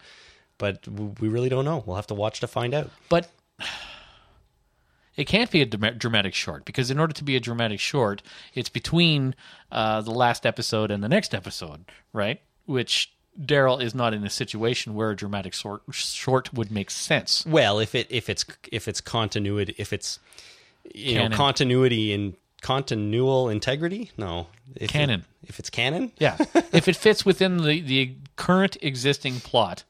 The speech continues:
Speaker 1: What if it's a
Speaker 2: it would be
Speaker 1: flashback?
Speaker 2: That's hard to do. How, mu-, how long is the spot?
Speaker 1: Thirty seconds.
Speaker 2: Yeah, that's gonna, <laughs> that's gonna be hard to do.
Speaker 1: Well, okay.
Speaker 2: Anyway.
Speaker 1: We'll find out. Uh, somebody will find out. Everyone who watches it will find out.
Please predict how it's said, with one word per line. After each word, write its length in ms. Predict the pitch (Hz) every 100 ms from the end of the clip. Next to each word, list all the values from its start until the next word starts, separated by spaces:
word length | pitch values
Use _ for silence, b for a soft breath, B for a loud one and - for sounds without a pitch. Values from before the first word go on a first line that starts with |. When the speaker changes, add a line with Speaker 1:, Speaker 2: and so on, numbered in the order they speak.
| b
Speaker 1:
What 80 | 151
if 60 | 160
it's 80 | 160
a 40 |
Speaker 2:
it 60 | 131
would 60 | 80 76
be 60 |
Speaker 1:
flashback? 160 | 82 73 _ B B B B B B B B B B B B B B B
Speaker 2:
That's 140 | 139 -
hard 200 | 170 143
to 40 |
do. 220 | 131 180
How, 160 | 117 120
mu-, 140 | 139
how 140 | 127 143
long 180 | 147 135
is 80 |
the 80 | 117
spot? 380 | 110 - 113 - _
Speaker 1:
Thirty 180 | - 113
seconds. 460 | - 117 - 85 - _
Speaker 2:
Yeah, 180 | 101 82
that's 140 | 117 -
gonna, 160 | 135 -
<laughs> 40 |
that's 120 | 151
gonna 140 | 143 120
be 80 |
hard 220 | 107 113 98
to 60 |
do. 260 | 95 85 82 113 101 B B B
Speaker 1:
Well, 260 | 156 170 170 170
okay. 280 | 95 76 - b
Speaker 2:
Anyway. 340 | 92 78 78 - _
Speaker 1:
We'll 180 | - 156
find 320 | 165 160 160
out. 300 | 90 87 - - _ - _
Uh, 180 | - 95
somebody 300 | - 185 131
will 160 | 104 98
find 280 | 104 95 95
out. 140 | 95
Everyone 240 | 139 165 147
who 100 | 143
watches 340 | 123 117 110
it 100 | 117
will 120 | 107
find 340 | - 98 98 90
out. 220 | 85